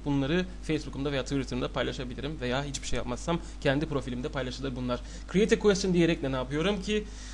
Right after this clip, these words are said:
Şurada, e, en sevdiğim yemek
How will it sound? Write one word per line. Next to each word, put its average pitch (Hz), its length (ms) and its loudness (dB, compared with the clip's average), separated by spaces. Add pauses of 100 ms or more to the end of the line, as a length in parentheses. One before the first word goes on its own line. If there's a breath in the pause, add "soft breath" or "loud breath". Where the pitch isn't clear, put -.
(120)
Şurada, 202 460 6 (380)
e, 143 340 2 (680 loud breath)
en 208 280 4
sevdiğim 185 1120 0
yemek 180 680 0